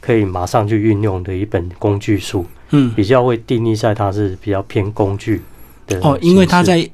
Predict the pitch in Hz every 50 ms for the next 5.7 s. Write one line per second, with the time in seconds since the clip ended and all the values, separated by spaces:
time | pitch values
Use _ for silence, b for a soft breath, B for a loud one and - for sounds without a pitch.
0 | - - - 147 131 131 143 151 139 - 165 165 165 143 131 127 151 147 131 117
1 | 113 120 120 - 127 - - - 120 120 120 113 110 107 113 113 120 110 98 -
2 | - - 147 151 160 156 160 156 - - - 127 131 151 139 123 - 143 135 -
3 | - 185 175 170 170 190 175 131 120 117 143 165 160 143 131 147 160 147 131 120
4 | 123 - - 131 127 147 139 - 123 113 - - 165 156 151 - 123 113 - -
5 | 117 107 113 - 135 120 120 - 123 113 113 120 117